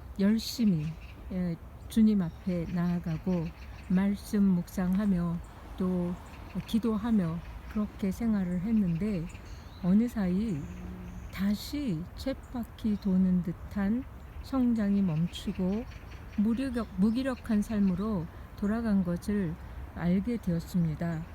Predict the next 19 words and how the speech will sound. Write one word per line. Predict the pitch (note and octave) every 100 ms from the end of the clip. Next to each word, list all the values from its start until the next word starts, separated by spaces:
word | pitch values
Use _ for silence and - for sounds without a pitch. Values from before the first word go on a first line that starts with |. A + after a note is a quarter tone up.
| - - - - -
이것이 | A3+ B3+ A#3 A#3+
다인가? | F3 E3+ F#3+ F#3+ E3 D#3 D#3+ D#3+ - - - - - - -
이제 | F#3+ A3
얼마 | F#3 G#3+
남지 | A#3 F#3+ F3 F#3
않은 | F3+ F#3+
나의 | D3+ E3+
인생을 | G3 E3 D#3+ F3+ G#3 G3 E3 - - - -
이렇게 | A3 B3 - G#3+
계속 | - F#3+ G3+ A#3 F#3+ - G3+
유지하면서 | F#3+ A3 G3+ F#3+ E3+ F3+
살아가야 | F3+ A#3 A#3 G#3+ F3 F3
되는 | F3 E3 E3+ F3
건가? | E3 D3+ E3+ F3+ E3 - - - -
그런 | A#3 A#3+ B3 A3+
회의가 | C4+ B3 A3 F#3+
들 | F3+ G3 F#3
때쯤 | F#3+ E3+ - A3 F#3+ D#3+ - - - -
작년 | - F#3+ G3 G3+ A#3 C4